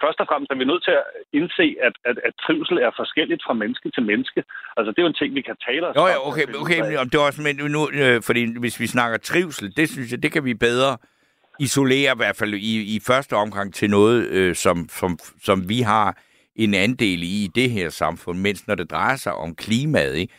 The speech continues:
Speaker 2: Altså, fordi så, så, så det der, hvor jeg tænker sådan, jamen altså, jeg vil da rigtig gerne høre, at, at Putin i en nytårssal siger, altså, "Udover at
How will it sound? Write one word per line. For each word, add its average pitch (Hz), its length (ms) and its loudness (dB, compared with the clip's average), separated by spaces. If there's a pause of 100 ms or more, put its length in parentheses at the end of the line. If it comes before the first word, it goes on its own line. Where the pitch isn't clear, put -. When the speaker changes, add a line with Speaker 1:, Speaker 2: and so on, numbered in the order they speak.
(260)
Speaker 2:
Altså, 101 240 -2
fordi 92 180 -6
så, - 180 -10
så, 113 140 0 (240)
så 123 100 -4
det 117 220 -4
der, 117 240 0
hvor 101 100 0
jeg 98 120 0
tænker 113 260 -2
sådan, 104 160 -4
jamen 98 240 0
altså, 87 300 0 (580)
jeg 110 220 0
vil 127 80 -2
da 101 160 0 (180)
rigtig 147 340 -2
gerne 117 320 0
høre, 117 360 2
at, 87 220 -2
at 92 220 -2 (220)
Putin 131 500 2
i 90 80 2
en 92 140 2
nytårssal 104 720 0
siger, 95 160 0
altså, 107 280 -2 (300)
"Udover 160 540 4
at 113 260 2